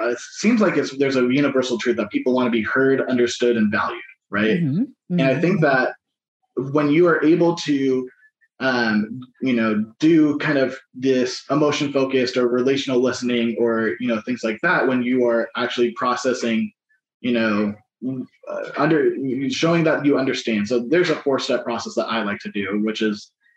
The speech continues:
Speaker 1: and I know I might be skipping a question or something like
Speaker 2: That's
Speaker 1: that.
Speaker 2: all good. Don't worry about it. Keep going. This is good.
Speaker 1: Uh, uh, a four-step process that is, you know, kind of listening to really listen and un-, understand and value this person rather than, like, listening to fix or using an in-, ineffective listening thing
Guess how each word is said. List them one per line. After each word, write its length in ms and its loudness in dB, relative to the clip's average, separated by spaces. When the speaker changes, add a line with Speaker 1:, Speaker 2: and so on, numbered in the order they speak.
Speaker 1:
and 140 -2
I 60 0
know 180 2
I 60 2
might 200 -2
be 80 -2
skipping 400 -2
a 40 -8
question 300 -8
or 80 -8
something 200 -10
like 80 -4
Speaker 2:
That's 120 -2
Speaker 1:
that. 80 2
Speaker 2:
all 100 2
good. 160 2
Don't 200 4
worry 180 2
about 220 0
it. 120 -6
Keep 160 0
going. 180 2
This 140 -2
is 80 -4
good. 300 0
Speaker 1:
Uh, 260 2
uh, 400 2
a 240 -4
four-step 360 2
process 340 2
that 180 4
is, 280 -6
you 200 0
know, 180 2
kind 240 0
of 200 0
listening 500 0
to 400 0
really 480 2
listen 480 0
and 280 0
un-, 240 2
understand 420 0
and 140 2
value 300 2
this 180 -4
person 300 -2
rather 240 0
than, 180 2
like, 160 -2
listening 320 2
to 60 -6
fix 320 -2
or 80 0
using 340 2
an 120 0
in-, 280 2
ineffective 460 0
listening 340 -4
thing 220 -8